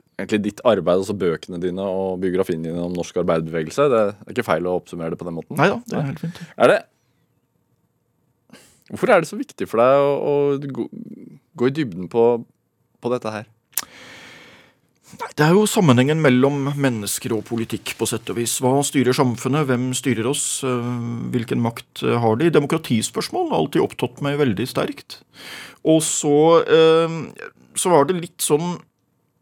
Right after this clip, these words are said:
Speaker 2: jeg har aldri vært medlem av Arbeiderpartiet. Jeg har ikke en gang vært medlem av A U F, holdt jeg på å si. <laughs> Sånn at, eh, jeg, eh, følte på en måte at det var veldig greit. Jeg sto utenfor det. Jeg kunne se det litt utenfra og ikke bli trukket inn i interne diskusjoner der. Og så er det klart at det var jo noe, eh,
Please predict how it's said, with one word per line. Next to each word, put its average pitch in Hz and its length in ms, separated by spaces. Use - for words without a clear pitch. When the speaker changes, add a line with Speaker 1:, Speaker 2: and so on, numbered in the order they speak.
Speaker 2:
jeg 165 140
har 202 100
aldri 160 240
vært 180 160
medlem 98 320
av 131 140
Arbeiderpartiet. 127 480
Jeg - 20
har 339 100
ikke 110 280
en 107 100
gang 131 160
vært 151 100
medlem 107 300
av 117 60
A 113 100
U 120 60
F, - 180
holdt - 160
jeg 175 140
på - 80
å 185 40
si. 370 140
<laughs> 190 240
Sånn 180 240
at, 185 240
eh, 180 240
jeg, 156 480
eh, 95 320
følte 185 240
på - 80
en 156 240
måte 190 240
at 151 100
det 180 140
var 175 80
veldig 165 240
greit. 123 320
Jeg 170 160
sto - 160
utenfor 104 400
det. 180 140
Jeg 156 80
kunne 151 180
se 120 160
det 101 160
litt 123 240
utenfra 117 480
og 143 80
ikke 131 160
bli 117 160
trukket 117 320
inn 95 160
i 104 160
interne 98 480
diskusjoner 107 560
der. 185 220
Og 156 100
så 180 60
er 175 80
det - 20
klart 170 220
at - 340
det 196 80
var 156 160
jo 214 80
noe, 151 320
eh, 156 460